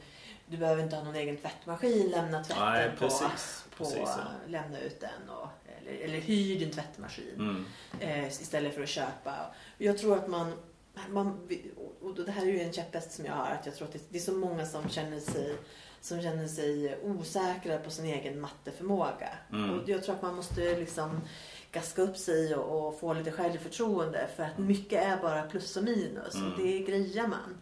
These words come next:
Speaker 2: Mm.
Speaker 1: Eh, och att man inte är så rädd för,
Speaker 2: Mm.
Speaker 1: för matten, utan man måste vara på, i det här, i det här samhället som de beskriver,
Speaker 2: Mm.
Speaker 1: så måste man vara på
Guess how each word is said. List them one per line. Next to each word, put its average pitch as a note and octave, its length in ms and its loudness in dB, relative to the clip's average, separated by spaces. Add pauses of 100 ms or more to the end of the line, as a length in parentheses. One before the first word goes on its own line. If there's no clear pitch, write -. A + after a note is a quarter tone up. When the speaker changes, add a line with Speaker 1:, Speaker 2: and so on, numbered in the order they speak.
(160)
Speaker 2:
Mm. F#3+ 240 -2 (100)
Speaker 1:
Eh, D3+ 600 0
och E3 60 2
att E3 140 -2
man F3 120 -4
inte F3 220 -2
är E3+ 40 0
så G3 140 0
rädd A3+ 400 6
för, - 280 0 (160)
Speaker 2:
Mm. F#3+ 120 -4
Speaker 1:
för D#3 120 2
matten, D3+ 420 -4
utan D#3+ 120 -10
man E3+ 180 -4
måste G3 320 0
vara D#3+ 220 4
på, D3 360 -2 (680)
i G#3+ 240 4
det G3+ 60 6
här, E3 400 4
i A#3 140 0
det G#3 80 4
här E3+ 80 4
samhället D#3+ 380 0
som D3 120 -6
de D3 100 -6
beskriver, F#3+ 580 0
Speaker 2:
Mm. F#2 320 -4
Speaker 1:
så G#3+ 60 -4
måste A#3+ 580 0
man D#3 160 -2
vara C#3 100 0
på - 140 -12